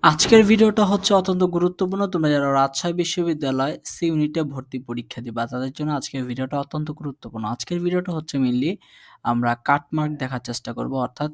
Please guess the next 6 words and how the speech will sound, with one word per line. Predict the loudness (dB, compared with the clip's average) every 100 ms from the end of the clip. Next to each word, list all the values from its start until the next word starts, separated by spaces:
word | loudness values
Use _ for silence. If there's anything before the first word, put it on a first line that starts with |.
| -8 -4
আহ, | -4 -4
চব্বিশ | -6 -6 -4 -6 -6
পঁচিশ | -2 -2 -2 -6 -6
শিক্ষাবর্ষে, | -6 -6 -6 -4 -6 -8 -6 -6 -4
অর্থাৎ, | -6 -6 -8 -8 _ _ _ _
আহ, | -6